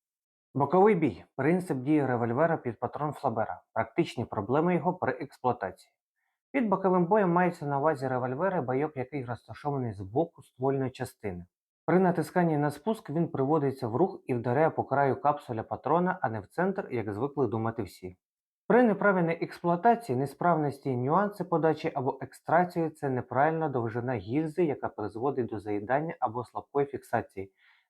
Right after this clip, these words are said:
нерівності краю фланця гільзи впливають на роботу екстрактора,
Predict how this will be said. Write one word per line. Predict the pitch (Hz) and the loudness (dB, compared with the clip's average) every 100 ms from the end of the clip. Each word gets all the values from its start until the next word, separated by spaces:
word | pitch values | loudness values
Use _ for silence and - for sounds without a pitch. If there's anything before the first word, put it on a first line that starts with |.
| 120 | 0
нерівності | 131 185 175 165 - | 4 4 4 -2 -8
краю | 127 135 131 | -2 0 0
фланця | 110 - 113 123 123 160 | -2 -4 -2 -2 -2 -4
гільзи | 139 165 147 151 | 0 -2 -2 -4
впливають | - 117 117 139 123 | -4 -2 0 0 -2
на | 110 | -2
роботу | 113 123 - | -2 -2 -4
екстрактора, | - _ 127 120 - 117 110 | -6 _ -6 -6 -4 -2 -2